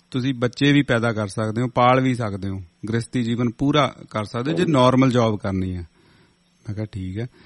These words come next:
Speaker 2: ਹਾਂਜੀ।
Speaker 1: ਪਰ ਕਹਿੰਦਾ, "ਜੇ ਤੁਸੀਂ, ਤੁਹਾਡੇ ਅੰਦਰ ਲਾਲਸਾ ਹੈ ਨਾ ਵੀ ਮੈਂ ਮੈਨੇਜਰ ਬਣਨਾ ਹੈ ਇਸ ਕੰਪਨੀ ਦਾ ਜਾਂ
Speaker 2: ਹਾਂ।
Speaker 1: ਮੈ-, ਮੈਨੇਜਰ ਲੈਵਲ ਤੱਕ ਜਾਣਾ, ਫਿਰ," ਕਹਿੰਦਾ, "ਸਿਰਫ ਤੁਸੀਂ ਵਿਆਹ ਹੀ ਕਰਾ ਸਕਦੇ ਆ,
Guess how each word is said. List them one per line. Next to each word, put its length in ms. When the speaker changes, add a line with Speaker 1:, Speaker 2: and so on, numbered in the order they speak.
Speaker 2:
ਹਾਂਜੀ। 320
Speaker 1:
ਪਰ 120
ਕਹਿੰਦਾ, 280
"ਜੇ 240
ਤੁਸੀਂ, 360
ਤੁਹਾਡੇ 280
ਅੰਦਰ 200
ਲਾਲਸਾ 520
ਹੈ 60
ਨਾ 80
ਵੀ 100
ਮੈਂ 140
ਮੈਨੇਜਰ 520
ਬਣਨਾ 340
ਹੈ 100
ਇਸ 140
ਕੰਪਨੀ 500
ਦਾ 220
ਜਾਂ 200
Speaker 2:
ਹਾਂ। 320
Speaker 1:
ਮੈ-, 340
ਮੈਨੇਜਰ 460
ਲੈਵਲ 280
ਤੱਕ 160
ਜਾਣਾ, 240
ਫਿਰ," 180
ਕਹਿੰਦਾ, 280
"ਸਿਰਫ 460
ਤੁਸੀਂ 260
ਵਿਆਹ 260
ਹੀ 120
ਕਰਾ 260
ਸਕਦੇ 400
ਆ, 140